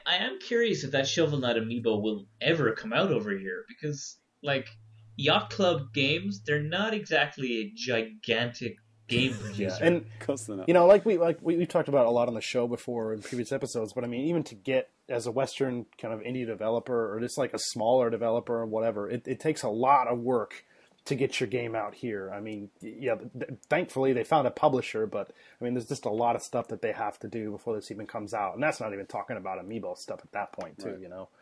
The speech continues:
Speaker 3: Well, well, Cyrus, Americans can't buy the Splatoon amiibos, so,
Speaker 2: <laughs>
Speaker 3: you know.
Speaker 1: Th-, this is true.
Speaker 3: Fair is fair, right?
Speaker 2: Hmm.
Speaker 1: <laughs> Yeah. So in America, they are drowning in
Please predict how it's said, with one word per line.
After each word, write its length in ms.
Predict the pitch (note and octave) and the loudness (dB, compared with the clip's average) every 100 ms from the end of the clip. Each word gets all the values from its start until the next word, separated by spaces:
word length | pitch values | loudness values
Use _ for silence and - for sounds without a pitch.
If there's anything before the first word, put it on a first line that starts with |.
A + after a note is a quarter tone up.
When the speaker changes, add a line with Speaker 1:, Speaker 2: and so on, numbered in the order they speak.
| _ | _
Speaker 3:
Well, 240 | B2 B2+ - _ - | 0 2 0 _ -2
well, 100 | A#2+ | 0
Cyrus, 400 | C3 C3 G#2+ G#2+ | 4 4 4 0
Americans 540 | G#2+ B2+ - G2 F2+ | 0 0 0 -4 -6
can't 320 | G#2+ F#2+ F2 | -6 -6 -2
buy 260 | F#2 F#2 F2+ | 0 0 0
the 100 | F2 | -6
Splatoon 460 | - F#2+ F2 A#2 A#2+ | -10 -10 -6 -4 -4
amiibos, 440 | D#2 D#2+ D#2 G2 | -6 -10 -12 -12
so, 420 | - - D#2+ D#2+ - | -12 -10 -10 -12 -14
Speaker 2:
<laughs> 280 | G2+ - A3 G#3+ - - | -14 2 4 4 0 -12
Speaker 3:
you 80 | |
know. 80 | E2 - - - | -14 -14 -20 -8
Speaker 1:
Th-, 180 | A#2+ A#2+ | -4 -2
this 200 | B2+ B2+ | -4 -4
is 160 | C#3+ C#3 | -6 -4
true. 340 | C3 A#2 D3+ | 0 0 0
Speaker 3:
Fair 300 | - A2+ G#2+ | 2 4 4
is 100 | G#2 - | 2 2
fair, 280 | B2+ G2 | 4 4
right? 160 | F2+ A2+ | 2 -2
Speaker 2:
Hmm. 100 | G2+ - - - - - | -6 -14 -18 -20 -6 -4
Speaker 1:
<laughs> 60 | - | 2
Yeah. 220 | D3+ - - - - - - - - - - - - - - - _ - | 0 0 -8 -14 -16 -18 -18 -18 -18 -18 -18 -18 -20 -20 -20 -20 _ 2
So 260 | D3 C3 B2+ | 4 6 6
in 140 | D3+ | 4
America, 460 | D#3 D#3 D3+ D3 C3+ | 6 6 6 4 2
they 160 | C3+ | 2
are 340 | C3 C3+ C#3+ A#2 | 4 4 4 2
drowning 720 | B2 A#2+ B2+ C#3 C#3+ C3+ B2+ | -8 0 2 4 4 4 0
in 100 | A#2 | -2